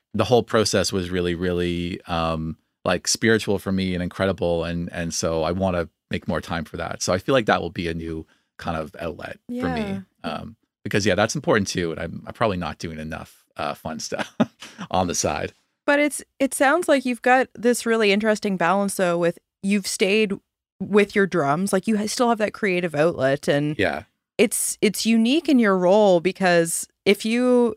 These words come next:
Speaker 2: if you're a musician and you wanna hire an entertainment lawyer, who better to hire than somebody who actually has done it themselves? I mean, I'm stating the obvious here, and we have talked a little bit about this, but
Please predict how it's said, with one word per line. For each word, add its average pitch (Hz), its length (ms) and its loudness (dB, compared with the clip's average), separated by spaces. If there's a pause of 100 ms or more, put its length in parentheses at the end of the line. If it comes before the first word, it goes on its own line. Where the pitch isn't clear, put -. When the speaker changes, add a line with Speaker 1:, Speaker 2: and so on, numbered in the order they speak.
Speaker 2:
if 196 140 2
you're 240 140 4
a 226 40 4
musician 175 680 2
and 170 220 0
you 170 120 0
wanna 175 200 0
hire 165 240 0
an 151 80 -2
entertainment 147 720 -2
lawyer, 143 360 -2
who 160 160 -4
better 147 320 0
to 160 120 -6
hire 151 300 0
than 139 160 -4
somebody 139 400 -4
who 143 340 -2
actually 139 420 -2
has 135 200 -4
done 139 240 -2
it 185 220 -2
themselves? 147 640 0
I 190 40 -2
mean, 165 140 -4
I'm 165 80 -6
stating 170 300 -2
the 147 80 0
obvious 139 360 -2
here, 139 200 0
and 139 160 -2 (400)
we 180 80 4
have 175 160 4
talked - 280 0
a 160 40 -4
little 143 180 -2
bit 135 140 -2
about 135 300 -2
this, 135 280 0
but 139 260 2